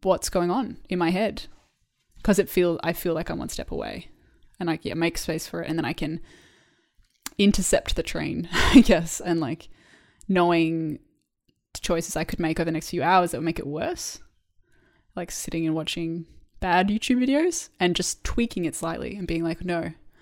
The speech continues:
what if I just watched slightly better YouTube videos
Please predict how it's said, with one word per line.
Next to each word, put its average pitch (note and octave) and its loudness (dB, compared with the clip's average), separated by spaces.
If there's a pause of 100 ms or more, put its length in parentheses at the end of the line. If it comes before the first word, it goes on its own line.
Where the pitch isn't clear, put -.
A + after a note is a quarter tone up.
(200)
what F#3 6
if F#3 2
I F3+ 4
just - -2
watched - -6 (360)
slightly F3+ -2
better F3 0
YouTube E3 -2
videos G3 -8